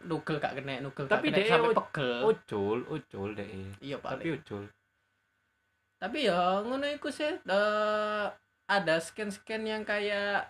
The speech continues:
Speaker 1: dipaksakan aja sih. Iya gak sih?
Speaker 2: Bisa
Speaker 1: Dipaksakan
Speaker 2: dibilang
Speaker 1: kayak, eh, pingin momen epicnya keluar terus-terusan itu kayak, ah.
Speaker 2: Bisa dibilang begitu.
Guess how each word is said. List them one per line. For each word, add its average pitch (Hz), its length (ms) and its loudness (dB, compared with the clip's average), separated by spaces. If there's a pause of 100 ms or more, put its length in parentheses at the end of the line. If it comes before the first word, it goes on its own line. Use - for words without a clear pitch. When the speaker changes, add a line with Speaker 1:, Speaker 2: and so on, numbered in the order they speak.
(140)
Speaker 1:
dipaksakan 202 840 -2
aja 175 100 -4
sih. 190 140 -8 (880)
Iya 190 140 -6
gak 143 140 -4
sih? 185 100 -8 (1040)
Speaker 2:
Bisa - 160 -10
Speaker 1:
Dipaksakan 147 320 -2 (160)
Speaker 2:
dibilang 196 80 -8
Speaker 1:
kayak, 196 320 -2 (420)
eh, 165 340 -6 (200)
pingin 190 260 0
momen 190 360 0
epicnya 190 440 -2
keluar 180 440 0
terus-terusan 190 720 0
itu 190 180 -4 (140)
kayak, 147 420 -6
ah. 170 160 -18 (840)
Speaker 2:
Bisa 104 240 -16
dibilang 104 480 -16
begitu. - 500 -20